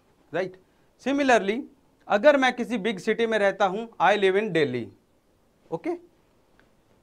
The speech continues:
On, we can't say। तो यहां पे जो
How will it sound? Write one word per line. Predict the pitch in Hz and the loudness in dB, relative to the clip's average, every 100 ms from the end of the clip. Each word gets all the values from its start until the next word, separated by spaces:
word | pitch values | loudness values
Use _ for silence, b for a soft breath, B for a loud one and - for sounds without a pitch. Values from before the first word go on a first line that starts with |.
| _ _ _ _ _ _ _ _ _ - | _ _ _ _ _ _ _ _ _ 2
On, | 240 269 285 285 - _ _ _ _ _ _ _ _ _ _ _ _ _ _ _ _ 156 | 6 6 4 -4 -8 _ _ _ _ _ _ _ _ _ _ _ _ _ _ _ _ -12
we | 165 | -4
can't | 156 139 - | -2 -2 -8
say। | 113 92 _ _ _ _ _ _ _ _ _ _ _ _ _ _ _ _ _ _ _ _ _ _ _ _ _ _ _ _ _ _ _ _ - | -14 -16 _ _ _ _ _ _ _ _ _ _ _ _ _ _ _ _ _ _ _ _ _ _ _ _ _ _ _ _ _ _ _ _ -10
तो | 156 | -4
यहां | 170 160 240 | -4 -2 -2
पे | 262 | -2
जो | 254 254 | -2 -4